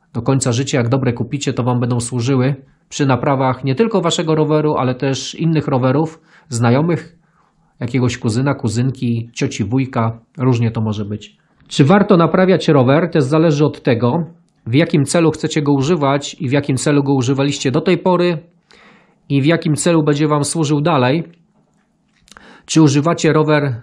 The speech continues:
hobbystycznie, rekreacyjnie, żeby się od czasu do czasu karnąć gdzieś tam dla zdrowia, gdzieś pojechać sobie na jezioro,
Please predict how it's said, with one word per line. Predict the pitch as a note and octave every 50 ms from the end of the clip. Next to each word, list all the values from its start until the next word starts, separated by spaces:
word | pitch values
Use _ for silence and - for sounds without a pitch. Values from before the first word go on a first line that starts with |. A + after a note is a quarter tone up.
| - _
hobbystycznie, | - - D#3+ C#3 B2 B2 B2+ - - - G#3 G#3 - G3+ F3 D3+
rekreacyjnie, | C#3 D3 C#3 C#3+ D#3+ D3 C#3+ C3+ - - G3 G3 F#3+ F3+ F3 E3 D#3+ D3+ C3 C3+
żeby | C3+ C#3 C3+ C3+
się | - - D3+
od | C#3
czasu | - - - - D3+
do | C3+ C3+ C3
czasu | - D#3 D3 - D3+ C3 A#2 A#2+ -
karnąć | E3+ F3 F3 F3 E3+ D3+ C#3
gdzieś | C3 D3+ C3+ -
tam | - C3+ C3+
dla | B2+ C3+ B2
zdrowia, | A2+ A#2 D3+ E3 D#3+ C#3+ D3+ D3 D3+ D3 - _ _ _ - - - _ -
gdzieś | A#2+ B2 A2+
pojechać | - - C3+ C#3+ D#3 D#3 D#3+ D3 -
sobie | - - C3 C3 C#3 C3+
na | C3+ C3 B2+
jezioro, | B2+ A#2 C3+ D3+ E3 E3+ D#3 D3 B2 -